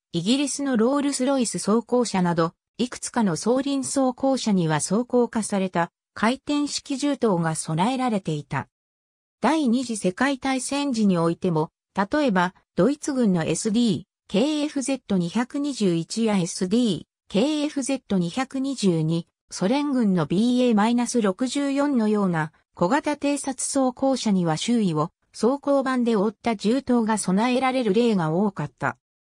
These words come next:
またこの当時、ジープや軍用トラックのような非装甲車両にも機関銃を装着することはあったが、これらの多くは銃刀への装備ではなく、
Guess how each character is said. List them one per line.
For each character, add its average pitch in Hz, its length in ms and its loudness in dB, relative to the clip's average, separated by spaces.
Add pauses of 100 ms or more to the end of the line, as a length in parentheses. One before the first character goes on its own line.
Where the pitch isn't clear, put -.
(240)
ま 190 140 0
た 233 140 0
こ 233 160 -2
の 269 100 0
当 262 220 2
時、 165 260 -2 (180)
ジ 269 120 -2
ー 302 180 2
プ 208 100 0
や 170 140 2
軍 247 320 2
用 269 220 2
ト 254 120 -2
ラ 247 100 2
ッ - 20 -8
ク 240 180 -2
の 190 140 2
よ 196 140 2
う 190 60 2
な 165 120 0
非 - 180 -8
装 269 240 0
甲 247 220 0
車 262 180 -2
両 233 220 2
に 185 140 2
も 165 180 0 (220)
機 - 120 -16
関 302 240 -4
銃 233 160 2
を 147 140 2
装 240 240 -2
着 254 240 -6
す 233 160 -2
る 226 80 0
こ 233 140 -4
と 220 100 0
は 160 140 0
あ - 20 -2
っ 156 80 -6 (100)
た 170 120 0
が、 156 240 0 (200)
こ 233 140 0
れ 294 100 2
ら 311 160 0
の 208 240 2
多 262 80 0
く - 140 -4
は 160 160 0
銃 226 260 -2
刀 311 300 0
へ 294 100 -2
の 202 100 2
装 294 260 0
備 226 120 0
で 175 140 0
は 160 100 0
な 165 140 -2
く、 - 240 -8